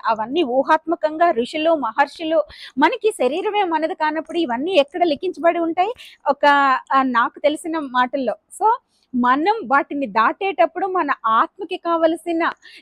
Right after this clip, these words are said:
జ్ఞానాన్ని అమ్మవారు మనకి కలుగచేస్తూ ఉన్నప్పుడు వచ్చే ఫీలింగ్స్ కింద మీరు అవి తీసుకోవచ్చండి. ఈ విధమైన, ఆ, డౌట్స్ ఉన్న వాళ్ళు పర్సనల్గా నాకు మెసేజెస్ పెట్టినప్పుడు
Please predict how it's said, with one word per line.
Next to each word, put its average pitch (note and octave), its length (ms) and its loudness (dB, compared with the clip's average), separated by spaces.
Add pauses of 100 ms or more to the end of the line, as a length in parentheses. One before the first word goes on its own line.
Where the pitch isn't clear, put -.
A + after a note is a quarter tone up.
జ్ఞానాన్ని D4 920 2
అమ్మవారు E4 540 4
మనకి C#4 360 -2
కలుగచేస్తూ E4 680 -2
ఉన్నప్పుడు D4 400 0
వచ్చే D4 300 -2
ఫీలింగ్స్ D4+ 480 -4
కింద D4+ 180 -6
మీరు D4+ 240 0
అవి D4+ 220 0 (100)
తీసుకోవచ్చండి. B3+ 720 -4 (480)
ఈ D#4 140 0
విధమైన, F4 760 0 (380)
ఆ, B3+ 500 6 (120)
డౌట్స్ B3 440 2
ఉన్న F#4 140 0
వాళ్ళు E4 280 2
పర్సనల్గా E4+ 600 0
నాకు E4+ 380 0
మెసేజెస్ D#4+ 580 -4
పెట్టినప్పుడు D#4+ 580 -2